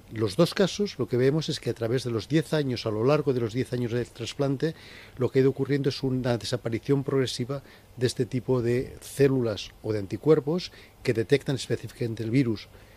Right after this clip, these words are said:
lo que nos lleva a pensar que no lo detectan porque el virus no está replicando, no ha replicado durante todo este tiempo en el organismo de esta persona. Las tres personas, efectivamente, que se han curado de V I H son personas que sufrían, eh,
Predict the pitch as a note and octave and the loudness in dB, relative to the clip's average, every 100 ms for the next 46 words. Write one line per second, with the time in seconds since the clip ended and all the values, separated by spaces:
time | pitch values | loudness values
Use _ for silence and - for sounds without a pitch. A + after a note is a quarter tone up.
0 | - G#2+ G2+ G2 F#2 - A2+ G#2+ A#2+ A2+ | -12 -10 -8 -8 -10 -4 -2 0 0 -2
1 | - B2 - - - - - G#2+ G#2 - | -2 -4 -6 -18 -20 -20 -10 -6 -6 -6
2 | G#2+ A2 A2+ A2 B2+ C#3 B2 G#2+ A2 G2+ | -4 0 2 2 0 -2 -4 -4 -4 -6
3 | A2 A#2 - - - G#2+ A2 A#2+ - A#2 | -8 -10 -14 -20 -16 -6 0 0 2 0
4 | G2+ G#2+ A2 A2 G#2+ B2+ B2 B2 C3+ C3 | 0 -4 -2 -2 -2 -4 0 2 2 2
5 | A2 G2 A2+ G#2+ G2+ F#2+ G#2+ G#2 G2+ A2+ | -2 -2 0 0 -4 -4 -4 -4 -6 -6
6 | G2+ G#2+ G#2 G2+ G2+ G2+ - G#2 - - | -6 -6 -8 -8 -6 -6 -6 -8 -8 -14
7 | - - - - - - - - C3+ B2 | -16 -16 -18 -20 -20 -20 -18 -12 -4 4
8 | C3 - D3 - G3 - D3 F3 E3+ - | 4 4 -2 4 4 8 6 6 2 -2
9 | G2+ C3 B2 B2 C3+ G#2+ - G#2 A#2+ A2+ | 0 4 4 4 2 0 -4 -4 0 2
10 | G#2 G#2 B2 - - A2+ G#2 - B2 C#3 | 2 0 -2 -4 -6 -4 -2 0 0 0
11 | D3+ - - G2+ - G2 A#2+ A2 G#2+ - | -4 -10 -10 -8 -6 -4 0 0 -2 -10
12 | - - - - - - A2 G#2 | -20 -20 -20 -20 -18 -6 -4 -4